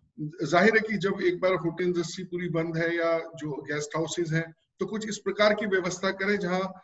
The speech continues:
अ, विद्यार्थी ठहर कर अपना, अ, exam, अ, दे सके, एक सुकून के साथ exam भी दे सके,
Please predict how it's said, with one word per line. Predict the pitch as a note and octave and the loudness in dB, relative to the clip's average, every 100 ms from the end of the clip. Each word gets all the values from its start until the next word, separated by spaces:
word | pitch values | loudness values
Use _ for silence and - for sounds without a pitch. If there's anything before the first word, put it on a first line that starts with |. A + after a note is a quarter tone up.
| _ - | _ -4
अ, | D#3 D#3+ D#3+ D#3+ - - D#3+ | 4 6 6 2 -4 -6 -2
विद्यार्थी | D#3+ E3 E3 G3+ G3 | 2 2 0 -2 -4
ठहर | E3+ - E3 F#3+ A3 | -4 -4 4 6 6
कर | G#3+ F3 D#3 D#3+ | 4 2 0 0
अपना, | D#3+ - D#3 E3+ F3 E3+ | -4 -8 -6 -4 -2 -2
अ, | E3 D#3+ D#3 D#3 D#3 - | -4 -2 -2 0 -4 -6
exam, | D3+ E3 E3+ E3+ | -6 -2 -2 -2
अ, | E3+ E3 D3+ D3 | -8 -6 -4 -4
दे | D3+ D3+ | -2 -2
सके, | D#3 D3 D3 D3 | -4 -8 -8 -8
एक | D#3+ | -8
सुकून | - D#3+ D#3+ F3 | -12 -10 -4 -4
के | F3 F3 | -2 -4
साथ | F3 E3 D3+ | -4 -6 -10
exam | C3+ D3 D3+ D3 | -8 -6 -4 -4
भी | F3+ D3+ | -4 -4
दे | D3 | -6
सके, | C#3+ - - | -6 -10 -14